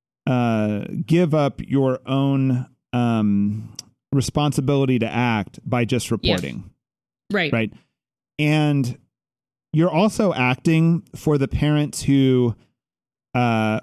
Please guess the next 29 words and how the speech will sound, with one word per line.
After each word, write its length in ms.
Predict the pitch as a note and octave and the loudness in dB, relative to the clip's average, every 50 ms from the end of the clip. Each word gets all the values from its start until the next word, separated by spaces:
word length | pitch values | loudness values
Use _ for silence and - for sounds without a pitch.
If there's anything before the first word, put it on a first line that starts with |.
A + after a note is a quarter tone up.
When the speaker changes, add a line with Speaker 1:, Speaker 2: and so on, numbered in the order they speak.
| _ - | _ -4
Speaker 1:
are 360 | - C3+ C#3 C#3 C#3 C#3 C3+ | -2 0 0 2 2 0 0
more 240 | B2 C3 C3 C3 B2+ | 0 0 0 0 0
naive 440 | B2 B2 B2 A#2+ A#2+ A#2+ B2 A2+ A2+ | 0 0 0 2 2 2 0 0 -2
or 80 | A2+ | -2
don't 300 | G2+ B2 A#2+ B2 B2+ A#2+ | -2 -2 -2 -2 -2 -4
see 240 | - - B2 A#2 A#2 | -4 -2 -2 0 0
it 160 | A#2 A2+ A2 - | 0 0 -2 -4
or 80 | - A2+ | -6 -4
don't 240 | G#2+ B2 B2 B2 B2 | -4 -2 -2 -2 -2
understand 560 | B2 B2 B2 A2+ - - - A#2+ A#2+ A#2 A2+ | -4 -4 -4 -6 -6 -4 -4 -2 -2 0 -2
it, 140 | A#2 A2 - - | -2 -4 -2 -2
or 160 | C#3+ D3 D3 | 0 0 2
maybe 340 | C#3+ D3+ D#3 D#3 D#3 D#3+ - | 2 0 0 0 0 -2 -2
are 220 | G#2+ A#2+ C3 D3 | -2 -2 0 0
the 120 | C#3+ D#3 - | 0 0 0
types 320 | - C3+ C3 B2+ - - | 0 0 0 0 -2 -2
of 80 | C#3 - | -2 0
parents 400 | - C3 C3 B2+ B2 A#2 - - | 0 2 2 0 0 0 -2 -2
whose 180 | B2 A#2+ - | -2 -2 -2
kids 300 | - - - C3+ B2+ A2 | -2 -2 -2 -2 0 0
get 180 | A2 C3 B2 G2+ | 0 -2 -2 0
victimized. 720 | G2 B2 A2+ - - G#2+ G2 E2+ C2 G1+ - - - - - _ _ - | -2 -2 -2 -2 -2 -2 -2 -2 -4 -6 -10 -12 -14 -18 -20 _ _ -2
Meaning, 260 | - C#3 C#3 C#3 C3+ | 0 2 2 2 2
like, 180 | C3+ C3 - G3 | 2 2 4 4
Speaker 2:
Mm-hmm. 220 | G3 F#3+ F3+ E3 D3+ - _ _ _ - | 2 2 0 -2 -6 -10 _ _ _ -2
Speaker 1:
usually 300 | C#3+ D#3 F#3+ F#3 A3+ G3+ E3+ | 2 2 4 4 4 2 2
the 120 | D3 C3+ | 0 0
stronger 540 | - - - E3+ D#3 D3+ D#3+ D#3+ D3+ D3+ C3+ | -2 -4 -2 0 0 2 2 2 0 0 -2
families 800 | - - C#3 C3+ C3+ C3+ C3+ B2+ A#2 A2+ G#2+ G#2+ G#2+ G2+ - - | -2 -2 -2 0 0 0 0 0 0 0 0 -2 -2 -4 -8 -12